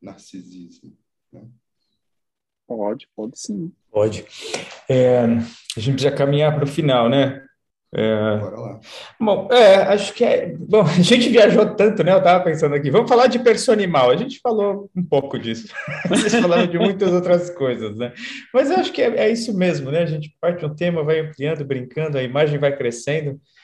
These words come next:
Speaker 3: Acho que isso, isso é um pouco a teoria junguiana, né? Assim, a teoria e a prática junguiana é ampli-, é ampliar o motivo e deixar ele levar a gente pra onde quer que ele queira, no fim, né? É,
Speaker 2: É, o,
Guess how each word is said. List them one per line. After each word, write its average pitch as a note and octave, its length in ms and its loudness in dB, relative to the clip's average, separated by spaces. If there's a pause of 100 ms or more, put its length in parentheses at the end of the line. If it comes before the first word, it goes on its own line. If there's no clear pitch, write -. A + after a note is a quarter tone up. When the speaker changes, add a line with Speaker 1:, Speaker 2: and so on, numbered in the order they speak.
(300)
Speaker 3:
Acho - 240 -6
que C#3 100 -8
isso, D3+ 260 -6
isso B2+ 340 -6
é C3+ 60 0
um A#2+ 140 -6
pouco G#2 500 -6 (500)
a A#2 80 -14
teoria A2 560 -2
junguiana, G#2 480 -6
né? A2+ 160 -6
Assim, A#2 240 -8
a G#2 60 -6
teoria A2+ 360 -2
e - 20 4
a D3+ 40 2
prática A#2 500 -2
junguiana G#2 460 -8
é A#2 40 -6
ampli-, A#2 360 -12
é A2 220 -10
ampliar A2 440 -4
o A2+ 80 0
motivo A2 400 -10
e - 20 -10
deixar C3 280 -6
ele B2 140 -4
levar A2+ 300 0
a G#2 80 0
gente G#2 440 -10
pra G2+ 120 -10
onde G#2 160 -10
quer A2 160 -6
que A2 160 -10
ele A2 240 -2
queira, G#2+ 300 -4
no G2 120 -10
fim, G#2 340 -10
né? G#2 180 -12 (720)
É, G2+ 520 -4
Speaker 2:
É, C#3 120 -4
o, C#3+ 340 -4